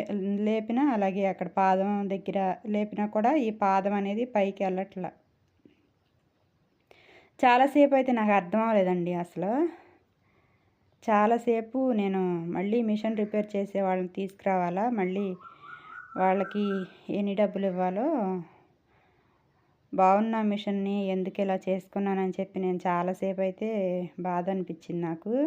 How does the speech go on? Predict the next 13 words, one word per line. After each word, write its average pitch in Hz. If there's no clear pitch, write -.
ఈ 175
సెట్టింగ్ 208
ఏమో 196
కానీ, 196
ఉండ 226
నాలుగు 226
ముందేస్తే 208
కొండ 202
నాలుగు 208
ఉన్నట్టు 180
అయ్యింది. 175
చాలాసేపు 214
అయితే 226